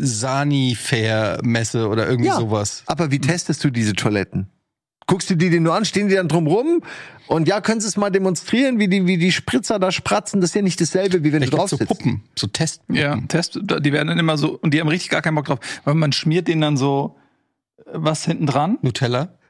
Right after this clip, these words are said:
Speaker 3: Zum Beispiel.
Speaker 2: <laughs>
Speaker 3: Und dann die, das ist ihr einziger Daseinszweck.
Speaker 2: Der wird ja alles
Speaker 3: Die werden immer
Speaker 2: Sponsor
Speaker 3: mit
Speaker 2: von
Speaker 3: Nutella
Speaker 2: denen.
Speaker 3: hinten, äh, angeschmiert, dann setzen sie sich hin, dann werden sie wieder gesäubert. Und da, äh, die sind ja aus so einem komischen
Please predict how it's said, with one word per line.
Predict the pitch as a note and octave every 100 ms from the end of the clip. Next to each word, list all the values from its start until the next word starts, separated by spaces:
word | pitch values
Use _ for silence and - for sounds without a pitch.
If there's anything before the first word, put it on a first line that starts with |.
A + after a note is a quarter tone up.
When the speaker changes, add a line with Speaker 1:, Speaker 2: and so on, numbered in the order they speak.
| -
Speaker 3:
Zum | C#3
Beispiel. | C#3 D3 - F3+ B3 B3+ -
Speaker 2:
<laughs> | - -
Speaker 3:
Und |
dann | D#3+
die, | D#3+
das | E3 F3+
ist | F3
ihr | F#3
einziger | G3+ A3 G3 F3+
Daseinszweck. | D#3 E3 E3 D3 C#3 - G3+
Speaker 2:
Der | C3+
wird | G#3+ E3
ja |
alles | D3+ C3+
Speaker 3:
Die | C#3+
werden | F3
immer | D#3 A3
Speaker 2:
Sponsor | G3+ F#3
Speaker 3:
mit | E3+
Speaker 2:
von | A#2
Speaker 3:
Nutella | G#3 G#3
Speaker 2:
denen. | G3 G#3+ F3+ E3
Speaker 3:
hinten, | -
äh, | E3
angeschmiert, | F3 G#3+ G#3+ G3+ G3+ D3+
dann | C#3
setzen | E3+ -
sie | C#3+
sich | C#3
hin, | G3 F3+
dann | D#3
werden | D#3
sie | C#3+
wieder | C#3 C#3+
gesäubert. | C3 C#3 D#3 D#3+ D#3 - -
Und | -
da, | D3 A#2+ -
äh, | F3+ D3+ E3
die | C3+
sind | D#3 G#3+
ja |
aus | D#3 D#3+
so |
einem | D#3
komischen | - E3 F#3 - D#3+ D3+